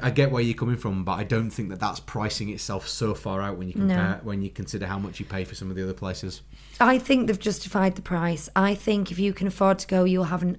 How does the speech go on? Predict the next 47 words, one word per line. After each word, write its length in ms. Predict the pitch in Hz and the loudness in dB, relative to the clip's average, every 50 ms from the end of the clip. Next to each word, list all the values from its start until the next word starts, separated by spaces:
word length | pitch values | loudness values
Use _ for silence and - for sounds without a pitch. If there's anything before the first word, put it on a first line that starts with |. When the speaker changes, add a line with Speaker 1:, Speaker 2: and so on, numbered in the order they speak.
| - - | 0 2
Speaker 2:
absolutely 480 | 180 180 180 - - - 190 - 123 | 2 2 2 0 -4 -4 0 4 4
Speaker 1:
I 40 | - | 6
Speaker 2:
amazing 240 | 185 185 180 180 180 | 6 6 6 6 6
Speaker 1:
completely 280 | - - 160 160 160 185 | 6 6 8 8 8 8
Speaker 2:
time. 100 | 180 180 | 6 6
Speaker 1:
agree. 120 | - 127 | 6 6
I 60 | 123 | 6
think, 220 | 123 - 143 139 - | 4 2 0 0 2
I 60 | 120 | 2
think 200 | 117 147 147 139 | 4 4 4 4
it 80 | 110 98 | 2 0
is 100 | 107 101 | -2 0
gonna 220 | - 123 117 113 | 2 2 2 2
be 420 | - - 107 101 95 90 92 - - - - - - 131 - - | 2 0 0 0 0 -2 -4 -8 -12 -16 -18 -14 -12 -10 -6 -4
uh, 120 | 107 104 101 | -2 -2 0
well, 120 | 110 117 104 | 0 0 0
it, 140 | 92 95 - - | -2 -4 -6 -4
it'd 180 | 135 110 - - | -4 -4 -4 -2
have 220 | - 123 - - | -4 -4 -4 -4
to 80 | - 107 | -6 -6
be 180 | 92 95 92 92 | -4 -2 -4 -4
a 40 | |
totally 500 | - - - - - 101 104 104 98 98 | -6 -8 -10 -6 -4 -2 -2 0 0 -2
magical 360 | 95 101 101 90 - - - 92 | -2 -2 -4 -4 -6 -6 -6 -6
experience. 500 | 87 - - 104 104 98 92 90 87 - | -6 -4 -2 -2 0 0 -2 -2 -4 -4
And, 220 | 95 98 98 92 - - - - - - - - - - - - - - - - - | -4 -4 -4 -6 -6 -12 -20 -20 -20 -20 -20 -20 -20 -20 -20 -20 -20 -20 -16 -10 -6
you 100 | 202 196 | -4 0
know. 60 | - | 4
Speaker 2:
I, 240 | 214 233 233 240 233 - | 6 8 8 8 6 6
I'm 160 | 202 208 214 202 | 6 6 4 4
gonna 160 | 208 208 220 | 4 4 4
do 180 | 196 226 220 | 4 4 2
some 260 | 202 - - 214 202 202 | 2 2 2 2 4 4
manifesting 720 | 208 202 202 202 - - 196 185 - - - 202 196 196 | 4 4 2 2 2 2 0 0 0 -2 0 2 4 4
now, 340 | 196 190 190 190 202 202 - - | 6 6 6 6 6 4 4 4
a 80 | 185 185 | 6 6
la 100 | 190 185 | 6 6
Whitney. 520 | 175 190 185 - - 190 202 220 220 - - - - - - - - - - - | 6 6 4 4 4 4 4 4 2 -2 -10 -18 -18 -18 -18 -18 -18 -6 2 4
And 180 | 190 190 202 208 | 6 6 8 10
that's, 520 | 202 196 - - - - - - - - - - | 8 8 8 4 0 -4 -2 -2 -2 -4 -4 0
Disney, 420 | - - 226 220 226 - 226 226 | 6 6 6 8 8 8 8 10
I 80 | 226 226 | 10 10
know 200 | 220 220 214 208 | 10 10 10 10
you 160 | 208 202 196 190 | 8 8 6 6
watch 260 | 196 196 - - - | 4 4 4 2 2
our 140 | 190 185 175 | 4 4 4
show. 380 | - - 196 190 196 208 220 | 4 4 6 6 6 6 4